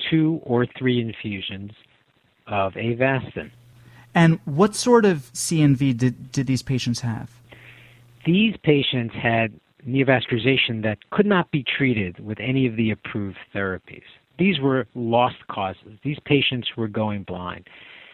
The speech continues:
Speaker 1: And on average, in the eighteen patients, they gained vision not only in one eye, but in both eyes,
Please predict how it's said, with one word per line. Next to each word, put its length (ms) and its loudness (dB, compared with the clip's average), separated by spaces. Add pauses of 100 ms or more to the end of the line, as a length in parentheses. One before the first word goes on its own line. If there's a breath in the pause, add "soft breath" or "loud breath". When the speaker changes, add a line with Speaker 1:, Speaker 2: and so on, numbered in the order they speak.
(120)
Speaker 1:
And 120 -2
on 220 4
average, 500 2
in 120 -2
the 160 0
eighteen 340 -4
patients, 540 -2 (600 soft breath)
they 200 -8 (120)
gained 380 -2
vision 420 2
not 200 4
only 280 2
in 220 -4
one 220 0
eye, 180 0
but 220 -4
in 100 -6
both 320 0
eyes, 320 -10